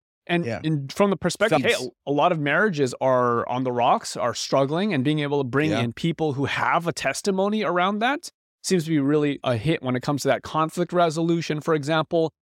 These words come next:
Speaker 1: I know that one of my students, Joel, he's creating content around solving the kind of lust problem for a lot of young men. So these are felt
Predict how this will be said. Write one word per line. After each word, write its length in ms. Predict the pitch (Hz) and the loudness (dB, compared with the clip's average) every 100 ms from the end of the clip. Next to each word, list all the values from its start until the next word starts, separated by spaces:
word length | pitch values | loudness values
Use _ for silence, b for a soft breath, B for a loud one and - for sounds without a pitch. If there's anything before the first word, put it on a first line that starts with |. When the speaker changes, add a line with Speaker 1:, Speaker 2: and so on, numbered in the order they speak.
| _ - | _ -4
Speaker 1:
I 120 | 131 | 0
know 100 | 147 | 4
that 120 | 139 | 4
one 120 | 143 | 2
of 80 | 147 | 0
my 140 | 131 123 | 0 0
students, 380 | - 143 123 | -2 -2 -2
Joel, 480 | - 131 139 139 139 - | 0 4 4 4 2 -2
he's 140 | 165 | -4
creating 240 | - 175 156 | 0 0 0
content 340 | 156 147 143 - | -2 -2 -4 -2
around 420 | 139 139 131 120 | 0 2 0 -4
solving 460 | - 156 151 151 | 2 4 4 2
the 120 | 135 127 | 2 0
kind 180 | 143 123 | 0 -2
of 80 | |
lust 580 | 113 113 113 156 - - | -2 0 2 2 -4 -10
problem 560 | - - 190 196 214 208 | -8 2 4 4 0 -2
for 80 | 196 | 0
a 80 | |
lot 180 | 165 170 | 4 2
of 80 | 185 | 2
young 300 | 180 196 180 | -2 0 0
men. 240 | 180 208 | 0 -2
So 100 | 202 | 0
these 160 | 165 196 | 0 2
are 80 | 170 | 2
felt 540 | - - 165 180 - | 0 -2 0 0 -8